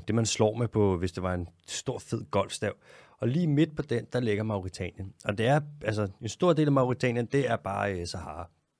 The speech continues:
Men selv når der er sådan et land, hvor det er ørken, så er der altså stadig tit dyreliv, og det skyldes nogle forskellige ting. <clears throat> Det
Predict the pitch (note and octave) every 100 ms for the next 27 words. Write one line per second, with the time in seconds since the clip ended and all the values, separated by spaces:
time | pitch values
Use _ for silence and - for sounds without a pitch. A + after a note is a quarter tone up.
0 | - - _ _ - G#2+ A2 A#2+ D#3+ D#3
1 | - - _ _ _ _ _ _ - -
2 | - D3+ D#3+ D3 C#3 B2+ C#3 D3+ A#2 A#2+
3 | B2+ - A#2 A2+ - B2 G2+ F2+ F#2+ -
4 | - - - - - - - - D3 A#2+
5 | A#2+ D3+ D3 C3+ - G#2+ C#3 D3 C#3+ C#3
6 | - A2 B2+ C3 A#2 A2 G2+ - C3+ C3+
7 | C#3 C3 - C3 B2 - A2+ - _ _
8 | _ _ _ B2 - _ A2+